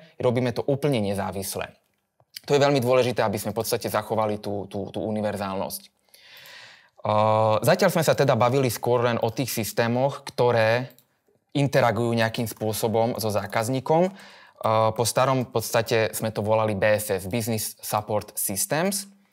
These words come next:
To je v podstate, eh, aktuálne táto vrstva. No ale keďže ten, eh, telekomunikačný operátor poskytuje nejaké, eh, služby ako, eh, mobilné paušály, optiku, eh, telku, tak na to potrebujeme mať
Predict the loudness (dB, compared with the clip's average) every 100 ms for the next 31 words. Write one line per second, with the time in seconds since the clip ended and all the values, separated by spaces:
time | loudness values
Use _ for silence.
0 | -20 _ _ _ 0 2 2 -2 -2 -4
1 | -2 -2 -2 -4 -12 -8 -6 -4 -6 -4
2 | -2 -2 -4 -4 -4 -2 -2 -2 -2 -2
3 | -2 -2 -4 -18 -20 -20 -20 -6 2 4
4 | 4 4 2 2 0 0 0 0 2 2
5 | 2 0 0 0 -2 0 0 0 -2 -2
6 | -4 -4 -2 0 0 -2 -2 0 -2 -6
7 | -20 -18 -4 0 0 0 -2 -2 0 0
8 | 0 0 0 0 0 0 0 0 0 0
9 | 0 2 2 2 2 0 0 -2 0 -2
10 | -2 -4 -2 -8 -6 -6 -6 -10 -20 -16
11 | -2 0 2 2 2 2 0 -2 0 2
12 | 2 0 -2 0 0 0 0 -2 -2 -2
13 | 0 0 0 -2 -4 -12